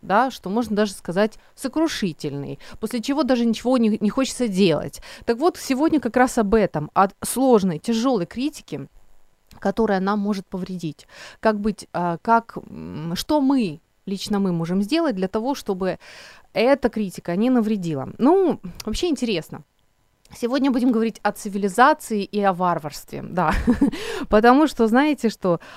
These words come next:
а, м, такую вот, м, критику разрушительную можно отнести к нападению, психологическому нападению.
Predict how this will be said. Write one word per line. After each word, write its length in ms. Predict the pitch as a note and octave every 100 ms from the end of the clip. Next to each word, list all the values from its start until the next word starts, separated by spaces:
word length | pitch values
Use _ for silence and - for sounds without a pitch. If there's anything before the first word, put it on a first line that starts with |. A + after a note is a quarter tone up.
| -
а, 360 | F#3+ F#3+ F#3+ F#3
м, 680 | F3+ E3 D#3 D3 D#3+ D#3 -
такую 380 | G#3 C4+ B3+
вот, 240 | G#3 A3 G3
м, 800 | E3+ - D3+ - - - F3 F3+
критику 480 | - C#4 D4 C4+ -
разрушительную 720 | G3 G3 G3 F#3+ - D#3 D3+
можно 400 | D#3+ G#3+ A#3+ C4
отнести 580 | B3+ A#3+ A3+ - - B3+
к 340 | - - G#3+ F#3+
нападению, 1300 | F3+ A3 C4 - A#3 G3+ G#3+ A3 F3 D3+ C#3+ C3 - _ -
психологическому 1000 | F#3 - F#3+ F#3 G#3+ A#3 - E3+ D#3+
нападению. 1000 | E3 F3+ - F#3+ E3+ F3+ D3+ C3+ C#3 D#3+